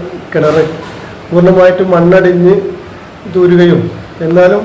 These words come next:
പമ്പിങ് കുറച്ച് ദിവസം തുടരാമെന്ന് വിചാരിച്ച് തുടർന്നപ്പോൾ രണ്ട് പമ്പ് സെറ്റും പൂർണ്ണമായും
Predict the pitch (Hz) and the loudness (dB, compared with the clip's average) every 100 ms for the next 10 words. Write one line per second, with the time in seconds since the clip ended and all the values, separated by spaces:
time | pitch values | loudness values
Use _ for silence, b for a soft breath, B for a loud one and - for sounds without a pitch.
0 | - 180 180 196 202 202 180 196 196 190 | -2 -2 2 2 2 0 0 -2 -2 -2
1 | 190 180 185 202 208 196 190 196 180 175 | -2 0 2 2 2 2 2 2 -2 -2
2 | 175 175 170 220 - B B B 165 190 | -2 0 0 -2 -6 B B B -2 2
3 | 185 175 185 180 196 185 180 180 175 185 | 2 0 -2 -2 -2 -2 -2 0 2 0